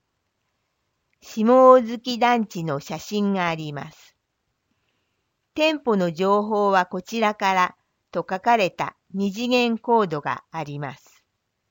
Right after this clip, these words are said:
広告終わり。広告の掲載、お問い合わせは広報広聴課までお気軽にご連絡ください。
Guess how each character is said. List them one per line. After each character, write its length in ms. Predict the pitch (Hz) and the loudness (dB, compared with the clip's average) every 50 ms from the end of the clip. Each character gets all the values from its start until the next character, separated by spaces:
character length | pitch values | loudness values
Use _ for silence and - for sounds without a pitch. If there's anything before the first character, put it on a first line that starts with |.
| _ _ _ _ _ _ _ _ _ _ _ _ _ _ _ _ - | _ _ _ _ _ _ _ _ _ _ _ _ _ _ _ _ -12
広 300 | - 262 262 269 294 285 | -2 2 4 4 4 4
告 400 | - 277 269 269 - 247 240 - | 4 2 2 2 -4 -8 -8 -8
終 240 | - 190 185 190 190 | -4 -2 2 2 4
わ 80 | 190 190 | 2 2
り。 240 | 175 175 160 - _ _ _ _ _ _ _ _ _ _ _ _ _ _ _ _ _ _ _ _ _ _ _ _ _ _ _ _ _ _ _ _ _ _ _ _ _ _ _ _ _ _ _ _ _ _ _ | -2 -6 -14 -16 _ _ _ _ _ _ _ _ _ _ _ _ _ _ _ _ _ _ _ _ _ _ _ _ _ _ _ _ _ _ _ _ _ _ _ _ _ _ _ _ _ _ _ _ _ _ _
広 240 | - 285 294 302 294 | 2 4 4 4 4
告 300 | - 311 294 302 302 285 | 2 -4 -2 -2 -2 2
の 160 | 277 262 262 | 2 2 2
掲 320 | 262 - 285 254 247 254 | 2 2 2 4 4 4
載、 480 | 247 - 262 240 233 226 220 220 202 _ _ _ _ | 2 0 -2 0 0 0 -2 -4 -8 _ _ _ _
お 120 | - 208 185 | -8 -8 0
問 280 | - 254 254 254 254 | 6 6 6 8 8
い 60 | 254 | 6
合 80 | 240 240 | 6 6
わ 140 | 233 226 226 | 6 4 0
せ 180 | - - 220 | 0 -4 0
は 260 | 214 208 196 202 202 _ _ _ _ _ _ _ _ _ - | 2 2 2 2 0 _ _ _ _ _ _ _ _ _ 0
広 280 | 311 311 302 302 277 | 4 4 6 4 4
報 200 | 240 226 202 180 170 - | 2 2 2 0 0 -2
広 240 | - 208 226 247 233 | 0 0 0 0 0
聴 240 | - 262 254 240 240 | 0 0 0 0 0
課 180 | - 240 226 | 0 -2 0
ま 180 | 226 226 220 202 | 0 0 0 -2
で 180 | 160 143 - _ _ _ _ _ _ - | -4 -8 -10 _ _ _ _ _ _ -12
お 80 | 190 | -12
気 220 | 180 - 247 262 269 | -10 -6 -4 -2 2
軽 320 | 277 269 269 262 262 262 | 2 2 2 2 0 -2
に 240 | 247 254 254 - _ - 220 | 0 -2 -2 -4 _ -14 -6
ご 160 | - 196 196 | 0 0 2
連 220 | 202 202 220 220 220 | 2 2 2 2 2
絡 320 | 220 214 214 - - _ | 0 0 -2 -4 -10 _
く 100 | - 214 | -6 0
だ 160 | 208 208 214 | 0 0 0
さ 240 | 208 - 220 202 190 | 0 0 0 0 0
い。 140 | 147 156 | 0 -4